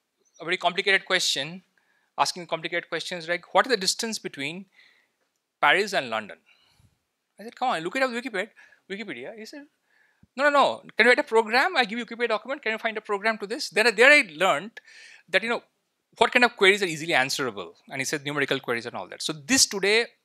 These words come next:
this research today has fructified now. Fifteen years ago, what he was trying to do, today we see this Chat G P T. So he's probably one of the experts, uh, who has seen this technology from the beginning,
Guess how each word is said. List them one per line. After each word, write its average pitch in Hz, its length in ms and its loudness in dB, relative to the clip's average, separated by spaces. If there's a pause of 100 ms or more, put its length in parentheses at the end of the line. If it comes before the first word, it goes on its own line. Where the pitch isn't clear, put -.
this 139 220 -8
research 190 380 -2
today 147 220 -4
has 165 140 -2
fructified 123 500 -6
now. 117 140 -6
Fifteen 175 260 -10
years 160 140 0
ago, 156 140 -4
what 143 80 -6
he 143 40 -6
was 135 80 -8
trying 131 160 -6
to - 80 -16
do, 151 220 -14 (320)
today 160 180 -6
we 147 140 -10
see 139 220 -12
this 127 140 -16
Chat 117 200 -10
G - 80 -20
P - 140 -20
T. - 140 -20 (320)
So - 120 -10
he's 180 140 -2
probably 196 240 0
one 180 160 0
of 175 160 -6
the 180 80 4
experts, 175 720 -2 (440)
uh, - 220 -18
who 147 120 0
has 165 100 4
seen 226 400 2
this 202 140 -2
technology 165 420 -4
from 160 180 -10
the 139 60 -8
beginning, 120 400 -6